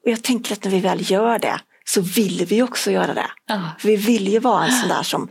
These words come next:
Speaker 1: fattar, som gör skillnad, som leder till
Speaker 2: Mm.
Speaker 1: någonting.
Speaker 2: Mm.
Speaker 1: Så det är en av principerna som jag tänker är jätteviktig
Speaker 2: Mm.
Speaker 1: att ha med sig.
Speaker 2: Mm, det var A ett då här.
Speaker 1: Mm.
Speaker 2: Mm.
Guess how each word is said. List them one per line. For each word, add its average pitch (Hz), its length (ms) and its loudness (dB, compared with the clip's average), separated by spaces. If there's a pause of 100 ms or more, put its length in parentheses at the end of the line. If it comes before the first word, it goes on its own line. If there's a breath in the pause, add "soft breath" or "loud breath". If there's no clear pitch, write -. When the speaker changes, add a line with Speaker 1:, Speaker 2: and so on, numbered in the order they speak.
(220 loud breath)
Speaker 1:
fattar, - 680 -6
som - 240 -4
gör 175 100 0
skillnad, - 640 -4
som 180 160 0
leder 190 400 0
till - 120 -4
Speaker 2:
Mm. 185 60 0
Speaker 1:
någonting. - 480 -6
Speaker 2:
Mm. 185 360 2 (840 loud breath)
Speaker 1:
Så - 100 -6
det 233 220 2
är - 320 -2
en - 240 -4 (200)
av 190 220 -4 (100)
principerna 185 640 -2
som 202 200 -2
jag 202 140 -4
tänker 190 240 -6
är - 60 -2 (280)
jätteviktig - 680 -6
Speaker 2:
Mm. 196 240 4
Speaker 1:
att 294 60 6
ha 202 80 -2
med 175 180 -2
sig. 311 320 0
Speaker 2:
Mm, 214 340 2
det 240 60 2
var 233 160 0
A 196 320 0
ett 233 120 -6
då 196 120 -4
här. 240 220 0 (240)
Speaker 1:
Mm. 247 240 4 (220)
Speaker 2:
Mm. 208 320 4